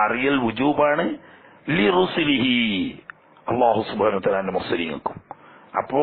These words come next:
അല്ലാഹുവിന്റെ മേൽ വാജിബായ സിഫത്ത്, ജായിസായ സിഫത്ത്, മുസ്തഹിലായ സിഫത്ത് അറിയൽ വുജൂബായതുപോലെ അല്ലാഹുവിന്റെ അമ്പിയാ മുർസലീങ്ങൾക്ക് വാജിബായ സിഫത്ത്, അവർക്ക്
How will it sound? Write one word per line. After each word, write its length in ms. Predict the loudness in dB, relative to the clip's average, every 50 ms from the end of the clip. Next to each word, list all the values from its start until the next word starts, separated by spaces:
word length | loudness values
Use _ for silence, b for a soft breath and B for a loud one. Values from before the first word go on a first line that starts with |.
| 2 2
അല്ലാഹുവിന്റെ 760 | 2 0 0 0 0 0 2 4 4 4 4 2 2 0 0
മേൽ 200 | 0 0 0 2
വാജിബായ 560 | 2 2 0 0 -2 -2 -2 0 0 0 0
സിഫത്ത്, 480 | -2 -4 -8 -8 -4 -2 0 2 2 0 -2 -6 B B B B B B -4 -2
ജായിസായ 500 | 0 0 0 0 0 2 2 2 0 0
സിഫത്ത്, 320 | -2 -4 -4 -2 0 0 0 0
മുസ്തഹിലായ 420 | 0 -2 0 0 0 2 0 -2
സിഫത്ത് 260 | -2 -2 -4 -2 -2 0
അറിയൽ 260 | 0 0 0 0 0
വുജൂബായതുപോലെ 1080 | 0 0 0 0 -2 0 0 2 2 2 0 0 -2 -4 -2 -2 0 0 0 0 0 2 0 0 -2 -4 B B B B B B B B -4
അല്ലാഹുവിന്റെ 520 | 0 2 2 4 4 4 2 2 0 0
അമ്പിയാ 340 | 0 0 0 0 2 2 2
മുർസലീങ്ങൾക്ക് 760 | 2 0 -2 -2 -2 -2 0 0 -2 0 -2 -2 -2 0 0
വാജിബായ 580 | 2 2 2 0 0 -2 -2 -2 0 0 0 0
സിഫത്ത്, 380 | -2 -6 -8 -6 -4 0 0 2 2 2 0 -2 B B B B B B B B B B B
അവർക്ക് 500 | 0 2 2 2 0 -2 -2 -2 0 2